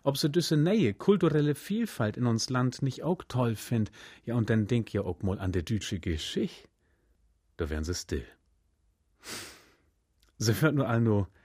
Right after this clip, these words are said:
Breckelhusen. Und in fünf Jahr, wenn die Klassenfort nur München oder Berlin ansteigt,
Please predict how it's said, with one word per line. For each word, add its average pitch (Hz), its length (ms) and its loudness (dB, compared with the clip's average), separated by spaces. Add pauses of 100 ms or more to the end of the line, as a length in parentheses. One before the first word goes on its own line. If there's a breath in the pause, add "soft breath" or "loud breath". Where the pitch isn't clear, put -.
(260 soft breath)
Breckelhusen. 101 760 2 (720)
Und 117 160 4
in 107 120 6
fünf 117 300 0
Jahr, 135 380 -2 (340)
wenn 110 200 4
die 92 100 4
Klassenfort 113 580 0
nur 92 120 -2
München 127 400 2
oder 90 180 0
Berlin 90 380 0
ansteigt, 90 560 -4